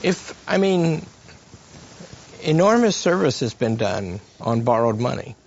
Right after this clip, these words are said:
and fortunes made. So I think Dennis's distinction is fundamental, right? If, if you, like,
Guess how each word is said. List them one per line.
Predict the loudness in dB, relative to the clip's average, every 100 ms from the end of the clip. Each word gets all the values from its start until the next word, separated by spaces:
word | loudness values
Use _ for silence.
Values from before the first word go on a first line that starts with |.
| -20 _ _ -8
and | -6 -6 -10
fortunes | -2 0 0 -2 -6 -6
made. | -6 -6 -6
So | 0 2 2 -2 -8 -6
I | -4
think | -2 0 0
Dennis's | 2 2 0 -4 -8
distinction | -10 -6 -4 -4 -4 -4
is | -4 -8 -16 _ -20 -20 -20 -20 _ _
fundamental, | -4 2 2 4 2 0
right? | 0 0 -2 -6 _ -10
If, | -6 -6 -6
if | -6 0
you, | 0 0 -4 -2
like, | -2 -2